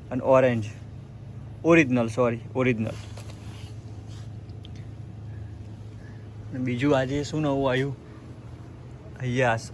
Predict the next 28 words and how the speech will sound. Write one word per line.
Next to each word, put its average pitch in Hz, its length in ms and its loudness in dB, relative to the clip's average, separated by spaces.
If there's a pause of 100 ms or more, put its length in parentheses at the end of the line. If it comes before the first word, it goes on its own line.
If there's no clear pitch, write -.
(120)
આ 131 60 0
બ્લુબેરી, 127 640 2 (760)
બ્લુબેરી 139 460 4
નવું 123 320 6
આવ્યું, 113 200 2 (880)
આલમંડ્સ. 123 580 0 (3000)
આ 135 100 0
તો 147 120 -4
જો 151 100 6
જગ્યા 131 300 8
બધી 139 200 6
ફૂલ 139 220 4
કરી 151 160 4
દીધી 160 180 6
ને 156 120 6
મસ્ત, 135 300 4
એવું 131 140 4
બધું 135 240 4
ડબલ 139 280 4 (520)
સ્ટોક 151 300 8
ખાલી 139 280 10
ના 156 120 8
રહેવો 127 280 8
જોઈએ 120 300 4
કશું. 117 340 0 (1900)
અને 131 80 -2
બીજું 143 680 4
તો 143 340 2